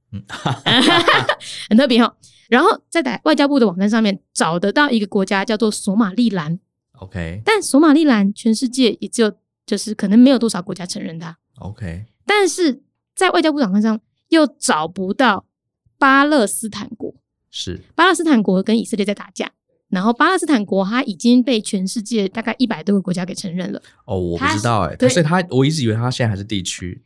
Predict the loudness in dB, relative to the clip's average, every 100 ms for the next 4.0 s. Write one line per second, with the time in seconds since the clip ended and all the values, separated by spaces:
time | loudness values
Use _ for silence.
0 | _ 2 2 2 -2 2 2 2 2 0
1 | -2 -2 2 4 2 0 0 0 _ -4
2 | 0 0 0 0 0 -2 _ 0 0 0
3 | -6 -12 -12 -2 -2 -2 -6 -10 -6 -6